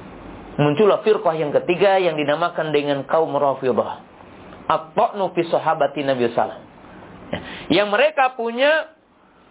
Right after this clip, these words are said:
masalah penting, eh, penyimpangan, sebagaimana kemarin sudah disebutkan,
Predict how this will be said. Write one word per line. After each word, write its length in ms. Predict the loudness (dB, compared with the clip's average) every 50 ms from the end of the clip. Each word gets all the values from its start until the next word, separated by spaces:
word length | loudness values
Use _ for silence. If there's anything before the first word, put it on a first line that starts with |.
| _ _ _ _
masalah 480 | -2 -2 -2 2 2 2 2 2 0 -2
penting, 480 | -6 -8 -4 -2 -2 -2 -2 -4 -6 -12 -20 _ _ _ _ _ _
eh, 160 | -2 -2 0
penyimpangan, 720 | 2 0 0 0 0 0 0 -2 0 -2 -2 -2 -4 -10 -4
sebagaimana 480 | -2 -2 0 0 0 -2 0 0 0
kemarin 320 | -2 0 -2 -2 0 2 0
sudah 160 | 0 0 0
disebutkan, 560 | -4 -6 -6 -6 -6 0 0 0 0 0 -4